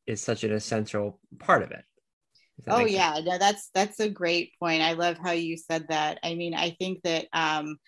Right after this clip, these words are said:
Speaker 2: like, it's funny. I was, I was having, um, a conversation, um, <laughs> on Instagram Live. This was not a private conversation, but
Speaker 1: Yeah.
Speaker 2: it was for an event, but with, uh, Maureen Gu, who, you know, is also a Y A novelist and is
Speaker 1: Mm-hmm.
Speaker 2: also writing superheroes with,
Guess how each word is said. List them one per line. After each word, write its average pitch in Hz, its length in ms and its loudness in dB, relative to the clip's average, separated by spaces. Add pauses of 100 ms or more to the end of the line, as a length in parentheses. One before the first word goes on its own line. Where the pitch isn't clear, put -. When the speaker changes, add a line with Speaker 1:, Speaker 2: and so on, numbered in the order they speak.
(300)
Speaker 2:
like, 202 100 4
it's 220 220 -2
funny. 208 260 2
I 180 140 6
was, 208 340 0
I 185 200 4
was 196 260 0
having, 226 560 2 (100)
um, 160 540 0 (220)
a 180 120 2
conversation, 165 1080 -2 (120)
um, 156 560 0
<laughs> 214 140 0
on 175 280 2 (220)
Instagram 190 600 0
Live. 156 340 -2
This 170 200 -6
was 143 200 -6 (240)
not 247 200 8
a 214 120 6
private 202 460 4
conversation, 208 500 2
but 175 160 -2
Speaker 1:
Yeah. 120 200 4
Speaker 2:
it - 140 -6
was 226 240 8
for 240 180 8
an 226 100 6
event, 185 320 4
but 185 200 4
with, 196 320 0
uh, 170 220 4
Maureen 180 320 0
Gu, 180 380 6
who, 185 180 4
you 196 160 0
know, 165 140 2
is 160 120 -2
also 170 320 -2
a 165 40 0
Y 160 180 4
A 160 120 2
novelist 156 480 -2
and 160 100 -2
is - 40 -2
Speaker 1:
Mm-hmm. 151 60 0
Speaker 2:
also 156 220 -4
writing 160 260 -2
superheroes 160 760 -4
with, 156 140 -2